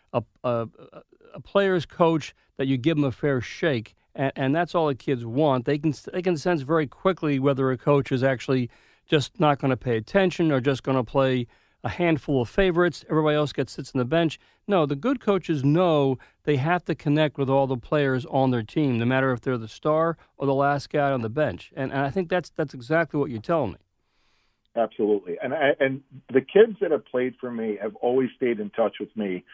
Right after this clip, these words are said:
Speaker 2: throughout the years. One of, uh, one of my former players, um, who's now going to become a doctor, I mean, this is,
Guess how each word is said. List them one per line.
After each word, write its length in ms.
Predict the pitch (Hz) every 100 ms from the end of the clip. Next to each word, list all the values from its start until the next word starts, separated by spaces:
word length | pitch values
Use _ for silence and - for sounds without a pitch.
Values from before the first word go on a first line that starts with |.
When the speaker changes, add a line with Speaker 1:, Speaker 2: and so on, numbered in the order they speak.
| - -
Speaker 2:
throughout 300 | 123 110 107
the 80 |
years. 320 | 98 104 90 - - - -
One 240 | 117 143 175
of, 180 | 147
uh, 280 | 143 127 113 110
one 220 | 123 147
of 60 | 151
my 140 | 123 110
former 260 | 139 139 131
players, 480 | - 113 107 104 104 _ _ _ _ _ _ _
um, 560 | 107 110 104 104 101 104 _
who's 260 | 135 135 113
now 280 | 127 135 127
going 340 | 117 127 139
to 80 | 120
become 320 | 110 - 113
a 40 | 104
doctor, 680 | - 131 147 - 87 85 - _ _ -
I 120 | 143
mean, 180 | 151 131
this 140 | 143
is, 100 | 156